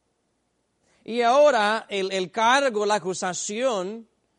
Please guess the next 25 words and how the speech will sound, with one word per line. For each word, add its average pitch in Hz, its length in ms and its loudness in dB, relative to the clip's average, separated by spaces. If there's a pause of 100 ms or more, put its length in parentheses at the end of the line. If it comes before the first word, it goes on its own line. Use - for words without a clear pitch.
(680)
que 214 200 2
Dios 220 960 2
relata 208 640 -2
a 180 60 -6
través 180 340 -6
de 180 80 -8
Jeremías, 170 960 -10 (320)
es 220 260 0
que 233 300 0
esta 277 300 -4
gente, 220 520 -4 (140)
en 240 260 -6
vez 269 360 0
de 233 140 2
ser 254 340 0
mi 214 100 -4
reino 226 380 -4
de 208 80 -6
sacerdotes, 170 880 -10 (200)
en 226 220 -8
vez 285 340 -4
de 214 120 -2
ser 240 400 -2
un 214 180 -8
país 208 640 -8